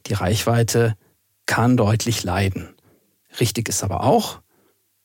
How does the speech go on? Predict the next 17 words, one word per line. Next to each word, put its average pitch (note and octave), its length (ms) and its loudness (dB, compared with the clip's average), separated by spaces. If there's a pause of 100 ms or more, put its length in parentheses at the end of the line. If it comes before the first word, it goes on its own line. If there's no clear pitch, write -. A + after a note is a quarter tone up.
(180)
dass - 180 0
das G2 220 -4
noch - 180 -8
lange D#3 240 2
nicht F3 180 2
bedeutet, B2 380 2
dass G2+ 160 -2
Elektroautos A#2 720 0
für - 140 -2
den G2+ 160 0
Winter A#2+ 240 2
nicht G2 160 -2
geeignet G2 420 0
seien G2+ 300 -2
oder G2+ 260 0
gar G2 300 -2
insgesamt G2+ 720 -2